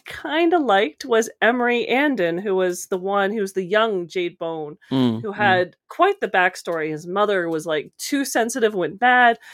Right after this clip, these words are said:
Speaker 1: His father's Europe-, well, okay, quote unquote European. We're just gonna call him that. And he, so he's highly sensitive to jade. He can do amazing things with it.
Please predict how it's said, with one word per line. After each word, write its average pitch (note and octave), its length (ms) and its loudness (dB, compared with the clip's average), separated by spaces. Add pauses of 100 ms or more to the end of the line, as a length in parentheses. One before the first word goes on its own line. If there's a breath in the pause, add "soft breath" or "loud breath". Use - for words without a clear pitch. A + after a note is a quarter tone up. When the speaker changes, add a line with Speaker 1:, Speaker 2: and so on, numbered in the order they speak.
Speaker 1:
His E3+ 200 -8
father's G3+ 400 6
Europe-, F3+ 300 2 (140)
well, E3 400 4
okay, F3+ 220 -2
quote F#3+ 220 0
unquote F#3 280 0
European. F#3 460 0
We're F3 100 -4
just E3 140 -14
gonna F3 180 -6
call F3+ 360 0
him D#3 100 -4
that. D#3 280 0 (600 loud breath)
And G3+ 400 6
he, G#3+ 220 -6
so A3+ 160 0
he's A#3+ 160 -4
highly D#4+ 440 4
sensitive C#4+ 500 0
to B3 100 -8
jade. A#3+ 400 -2
He A3+ 120 -6
can G3 120 -2
do B3+ 160 -2
amazing A#3 800 0
things B3 420 -4
with F#3 220 -4
it. E3 200 -6